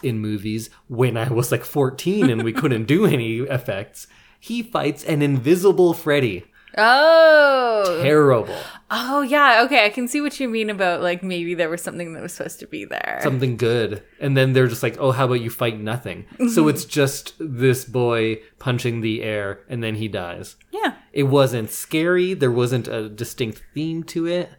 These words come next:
Speaker 1: You could say that the other deaths kind of play on the fears that they already had,
Speaker 2: Mm-hmm.
Speaker 1: but this one is, I don't know.
Speaker 2: It's way out
Speaker 1: I guess
Speaker 2: there.
Speaker 1: his fear was fighting an invisible monster.
Speaker 2: <laughs> And he manages to get Freddy's glove off,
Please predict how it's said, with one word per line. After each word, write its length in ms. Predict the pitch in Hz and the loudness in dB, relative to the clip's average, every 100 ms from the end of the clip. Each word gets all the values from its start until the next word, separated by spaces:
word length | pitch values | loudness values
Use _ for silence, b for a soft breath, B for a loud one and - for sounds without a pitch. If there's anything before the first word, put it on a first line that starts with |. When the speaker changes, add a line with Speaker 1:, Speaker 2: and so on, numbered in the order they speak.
| _ | _
Speaker 1:
You 160 | 160 151 | -6 -2
could 140 | 175 | -2
say 160 | - 156 | 2 2
that 180 | 135 131 | 2 -4
the 120 | - | -2
other 240 | 131 135 | 0 2
deaths 580 | 127 127 123 - - - | 2 0 0 -4 -16 -16
kind 480 | - - 120 127 131 | -14 -6 -2 0 0
of 160 | 127 | -2
play 220 | - 135 127 | -2 0 2
on 160 | 127 | 2
the 60 | 120 | -2
fears 600 | 123 123 131 139 131 123 | -4 -2 2 2 0 -4
that 160 | 117 113 | -8 -6
they 140 | 113 | -6
already 560 | 120 113 113 113 110 110 | -6 -6 -6 -6 -8 -14
had, 500 | - 120 139 190 226 | -12 -8 -6 -4 -4
Speaker 2:
Mm-hmm. 260 | 214 202 | -4 -4
Speaker 1:
but 160 | 143 101 | -4 -2
this 220 | 120 - | -4 -6
one 240 | 113 104 101 | -8 -8 -8
is, 460 | 95 98 - - _ _ _ _ - | -12 -14 -20 -20 _ _ _ _ -20
I 120 | 107 | -18
don't 260 | 175 180 202 | -16 -12 -10
know. 80 | 208 | -10
Speaker 2:
It's 220 | 185 175 | -10 -16
way 260 | 160 156 135 | -12 -10 -8
out 160 | 139 | -6
Speaker 1:
I 60 | 123 | 0
guess 180 | 135 131 | 0 0
Speaker 2:
there. 80 | 135 | -2
Speaker 1:
his 80 | - | -4
fear 360 | - 123 127 | -6 -2 0
was 240 | 117 113 - | 0 -2 -2
fighting 400 | 117 113 117 113 | -4 -2 -2 -4
an 100 | 113 | -6
invisible 640 | 117 123 139 127 117 113 | -2 -2 0 0 -2 0
monster. 600 | 302 262 262 - 208 190 - | 2 4 2 0 -6 -6 -6
Speaker 2:
<laughs> 40 | - - B B B 311 - | -10 -12 B B B -6 2
And 180 | 285 | 2
he 360 | 285 330 302 269 | 4 4 2 0
manages 680 | 262 294 453 440 302 269 - | 4 4 4 2 2 -2 -2
to 100 | 240 | 0
get 240 | 226 - | 2 2
Freddy's 400 | - 214 185 190 | 0 0 0 -2
glove 340 | - 196 214 175 | 0 2 4 4
off, 380 | 151 175 - | 2 2 -4